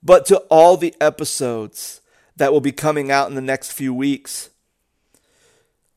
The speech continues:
I want you to always go back to the Lego analogy.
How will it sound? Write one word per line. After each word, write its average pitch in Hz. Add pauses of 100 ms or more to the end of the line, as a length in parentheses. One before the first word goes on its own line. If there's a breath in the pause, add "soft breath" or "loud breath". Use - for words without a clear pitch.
(140)
I 180
want 214
you 247
to 196
always 196
go 170
back 156
to 143
the 139
Lego 127
analogy. 113